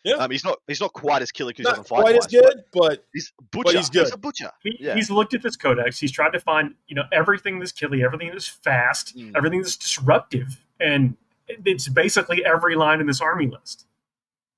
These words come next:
Speaker 2: Yeah, exactly. Every line here is just good. And I love, I love that, um, so I, I look at things like his, um, his bigger units of commandos, big units of Storm Boys. They're, they're, like, not even over a hundred and twenty points. They're a hundred ten points for ten commandos with a Power Claw on a, on the knob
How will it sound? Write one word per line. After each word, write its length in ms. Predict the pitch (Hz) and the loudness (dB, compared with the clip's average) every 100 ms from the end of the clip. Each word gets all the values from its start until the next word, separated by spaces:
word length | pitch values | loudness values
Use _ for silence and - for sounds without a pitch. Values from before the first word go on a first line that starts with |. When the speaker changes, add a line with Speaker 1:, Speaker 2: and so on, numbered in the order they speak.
| _ _ - | _ _ -12
Speaker 2:
Yeah, 160 | 127 113 | -4 -4
exactly. 360 | - 113 104 | -2 -4 -4
Every 200 | 110 147 | -6 -4
line 240 | 143 135 131 | -2 -2 -2
here 240 | 123 117 104 | -2 -4 -4
is 160 | 101 | -14
just 400 | - 113 104 - | -8 -8 -8 -12
good. 280 | 92 85 - - - | -18 -18 -20 -20 -10
And 80 | 120 | -2
I 60 | 143 | -2
love, 340 | 147 - 202 | 0 -2 -2
I 80 | 156 | -4
love 380 | 143 156 196 180 | -2 -2 -4 -4
that, 160 | 165 - | -6 -4
um, 260 | 139 127 | -6 -6
so 140 | 113 135 | -6 -4
I, 100 | 139 123 | -4 -4
I 100 | 139 | -6
look 180 | 147 156 | -4 -6
at 60 | 160 | -10
things 260 | 151 139 | -12 -8
like 200 | 127 127 | -6 -6
his, 200 | 151 107 | -8 -8
um, 340 | 117 101 95 90 | -6 -8 -10 -20
his 160 | 123 110 | -16 -10
bigger 220 | 143 147 | -8 -8
units 320 | 117 123 117 120 | -8 -10 -8 -10
of 340 | 104 92 - _ _ - | -12 -14 -20 _ _ -14
commandos, 480 | 123 123 127 120 113 | -10 -6 -4 -6 -8
big 140 | 127 | -12
units 180 | 120 117 | -12 -10
of 60 | - | -10
Storm 240 | 117 113 | -8 -6
Boys. 320 | 113 98 - - _ _ _ _ _ _ _ _ - | -6 -6 -8 -16 _ _ _ _ _ _ _ _ -4
They're, 180 | 170 175 | -4 -2
they're, 200 | 202 208 | -4 -2
like, 240 | 214 - | -4 -4
not 160 | 170 226 | -4 -4
even 200 | 214 202 | -6 -8
over 160 | 196 | -6
a 40 | 160 | -6
hundred 180 | 180 160 | -8 -10
and 80 | - | -10
twenty 200 | 165 131 | -10 -8
points. 440 | 165 95 - - | -10 -10 -12 -10
They're 200 | 135 127 - | -6 -6 -4
a 60 | |
hundred 320 | 156 202 190 | -2 -2 -4
ten 180 | - 160 | -8 -10
points 340 | 135 147 104 - | -8 -8 -8 -10
for 120 | 131 | -10
ten 320 | - 135 123 | -6 -6 -6
commandos 520 | - 117 120 107 90 | -12 -8 -6 -6 -10
with 120 | 104 | -12
a 40 | 104 | -8
Power 240 | 120 107 | -2 -2
Claw 280 | - 107 98 | -4 -6 -6
on 80 | 92 | -8
a, 60 | |
on 160 | 87 101 | -12 -14
the 60 | 95 | -10
knob 280 | 92 76 | -10 -10